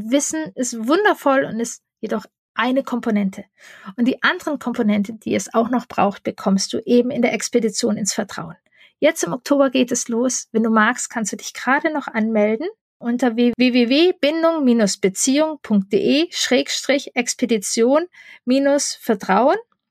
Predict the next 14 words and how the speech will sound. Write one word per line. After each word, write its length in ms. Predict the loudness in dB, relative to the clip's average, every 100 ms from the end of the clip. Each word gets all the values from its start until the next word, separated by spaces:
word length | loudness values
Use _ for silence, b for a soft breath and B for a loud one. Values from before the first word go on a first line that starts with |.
| _ _
Sechs 280 | -2 0 0
Monate 400 | 2 2 2 2
gehen 220 | 2 2
wir 100 | 2
gemeinsam 640 | 2 2 4 2 2 0 -2 _
mit 80 | -2
der 100 | -2
Kraft 360 | 0 -2 0 0
der 100 | 0
Gruppe 320 | -2 -2 -2
und 100 | 2
meiner 300 | 2 2 0
fachlichen 500 | -2 -4 -4 -4 -4
Begleitung 600 | -6 -4 -2 -2 -4 -6